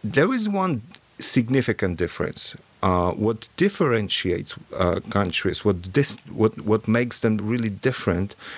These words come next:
is not the, who, the populists. Uh, um, is rather the, how the system, political system reacts to it. And if, if Trump says, uh, if, if, if, if a court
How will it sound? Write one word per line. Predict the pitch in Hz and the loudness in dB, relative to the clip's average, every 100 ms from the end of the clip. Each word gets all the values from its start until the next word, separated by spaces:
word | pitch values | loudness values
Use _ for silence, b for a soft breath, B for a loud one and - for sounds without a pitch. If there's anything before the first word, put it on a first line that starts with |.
| B - | B -2
is | 107 - | 0 4
not | 185 190 - 123 | 2 2 -4 0
the, | 107 98 95 95 | 2 4 2 -2
who, | - - 110 101 - 113 107 107 | -6 -8 -2 -2 -2 -2 -2 0
the | 110 | 0
populists. | - 120 - 92 95 - - - - - | 0 0 2 0 0 -6 -6 -10 -10 -4
Uh, | 87 87 87 90 104 - - - | 0 0 0 -2 -6 -10 -16 -8
um, | - 90 90 - - B B - | -2 0 0 -4 -12 B B 0
is | 147 - 113 | 0 0 -2
rather | 123 139 151 135 | 2 2 2 0
the, | 123 120 120 120 - | -2 -2 -2 -4 -4
how | - 127 | -2 -2
the | 113 | -2
system, | - 113 101 101 | -2 -2 0 -2
political | - 107 101 92 | 0 0 0 -4
system | - - 90 | -4 -4 -4
reacts | 90 92 78 - - | -2 -2 -4 -8 -8
to | - | -8
it. | - - - B B B B B B | -10 -14 -20 B B B B B B
And | 113 107 98 - | 2 4 2 0
if, | 135 - - - - - - 127 - - | 0 -2 -8 -18 -20 -16 -4 -2 -2 -2
if | 131 117 - | 0 0 0
Trump | - 196 214 - | 2 4 2 -2
says, | - 127 120 117 - - - | 0 2 2 0 -2 -8 -2
uh, | 107 104 104 104 104 101 98 | 0 2 2 0 0 0 -2
if, | 127 - | -4 0
if, | 135 - | 0 0
if, | 123 | -2
if | 135 131 127 143 | -2 -2 -2 -2
a | |
court | - - 156 117 - - | 0 0 0 0 -4 -10